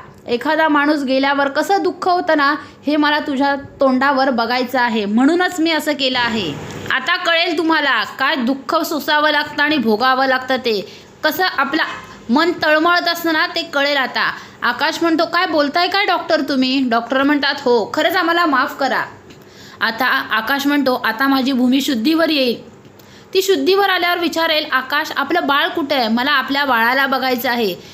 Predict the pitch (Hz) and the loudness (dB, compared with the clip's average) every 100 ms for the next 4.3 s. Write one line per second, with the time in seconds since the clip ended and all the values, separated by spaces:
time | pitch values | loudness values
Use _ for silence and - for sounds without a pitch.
0 | - 320 370 349 339 403 392 392 381 359 | -8 -6 -2 0 2 2 0 0 2 2
1 | 349 302 330 285 254 190 - - - 247 | 0 0 0 2 0 -2 -8 -16 -2 0
2 | 247 294 311 277 294 302 269 302 294 294 | 2 2 0 0 0 2 2 2 2 0
3 | 294 311 285 262 254 247 220 202 226 240 | 0 0 0 0 -2 -2 -2 0 0 0
4 | 277 254 277 | 0 0 -2